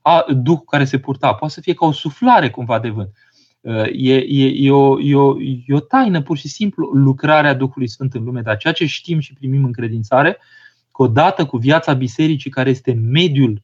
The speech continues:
uman prin excelență în care se manifestă Duhul Sfânt,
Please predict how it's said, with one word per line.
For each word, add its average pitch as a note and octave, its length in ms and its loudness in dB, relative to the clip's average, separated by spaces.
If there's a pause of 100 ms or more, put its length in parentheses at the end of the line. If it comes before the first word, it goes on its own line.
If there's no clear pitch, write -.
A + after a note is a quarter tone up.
(120)
uman B2+ 720 0
prin B2+ 220 -8
excelență C3+ 540 -6
în A#2+ 60 -8
care A2+ 200 -2
se G#2+ 120 -12
manifestă A2 520 -6
Duhul A2 260 -12
Sfânt, - 380 -4